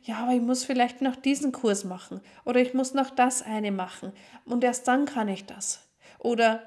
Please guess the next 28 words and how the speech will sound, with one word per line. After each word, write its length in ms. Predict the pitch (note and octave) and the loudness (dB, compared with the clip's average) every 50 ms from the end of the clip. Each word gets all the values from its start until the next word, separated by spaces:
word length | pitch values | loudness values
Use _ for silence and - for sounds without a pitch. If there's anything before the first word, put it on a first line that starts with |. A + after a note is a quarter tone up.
| - _ _ _ _ - - | -16 _ _ _ _ -10 -6
auch 240 | - A#3 A3+ - - | -4 -4 -4 0 0
wenn's 240 | B3+ B3+ B3 B3+ - | 2 2 2 0 0
darum 340 | B3+ A#3 A#3+ C4 C4 B3+ | 2 2 4 4 2 2
geht, 200 | B3 B3+ A#3+ B3 | 2 0 -4 -4
zum 100 | - B3 | -4 -4
Beispiel 300 | A#3 A#3 A3 - - B3+ | -2 -4 -4 -4 -2 -2
um 80 | B3+ A#3+ | -2 0
eine 200 | A3 G#3+ A3+ A#3 | 0 -2 -2 -2
Gehaltserhöhung, 1080 | A3+ - B3+ G#3+ - - A#3+ C#4 B3+ - - D#4+ C4+ A3+ A3 G#3 F#3+ F3 E3+ F3 F#3+ - _ _ _ _ _ _ - - - _ _ - - - | -2 -2 -4 -4 -2 -2 -2 -2 -2 -4 -4 -4 -2 0 0 0 0 0 -2 -6 -10 -14 _ _ _ _ _ _ -20 -20 -20 _ _ -18 -6 0
wirklich 340 | A#3 A#3 A3+ A#3 C#4 C4 - | 0 0 2 2 -2 -2 -2
das 180 | B3+ A#3 - | -4 -4 -4
Gefühl 320 | - A#3 G#3+ - - A#3+ B3 | -4 -6 -4 -2 -2 -2 0
zu 140 | B3 - B3+ | 0 0 0
haben, 260 | A#3 G#3+ G3 G3+ - | 0 0 0 -2 -4
"Darf 300 | - - - - A3 A#3 | -8 -12 -10 -10 -6 -4
ich 140 | D#4 D4 - | -4 -4 -4
das 200 | - C#4+ C4+ - | -4 -4 -4 -4
überhaupt? 720 | - B3+ B3+ C4 A#3+ A3 A#3+ C4 - - - - - - _ _ _ _ _ _ _ _ _ _ _ _ _ _ _ _ _ - - _ _ - | -2 -2 0 0 0 0 0 0 0 -2 -8 -20 -20 -20 _ _ _ _ _ _ _ _ _ _ _ _ _ _ _ _ _ -20 -20 _ _ 0
Oder 180 | A#3+ A3 A#3 | 0 2 4
müsste 440 | G#3 G3 G3+ A#3 C#4 B3+ - - C#4 | 4 6 6 4 4 2 0 0 2
ich 60 | B3+ | 2
nicht 200 | A#3+ A3+ A3 - | 2 2 0 0
dafür 260 | A3 A3 G#3+ - A#3+ | 0 0 0 0 -2
noch 240 | A3+ G#3+ G#3 G3 G3+ | -2 -2 -2 -4 -6
viel, 360 | - - - B3+ C4 C#4 C4+ | -8 -2 0 2 2 2 2
viel 200 | B3+ C4 B3+ A#3 | 0 0 -2 -2
mehr 200 | A3 G#3+ G#3 G#3 | 0 0 0 -2
machen?" 360 | G#3 G3+ A3 A3 - - - | -2 -2 -2 -4 -6 -10 -16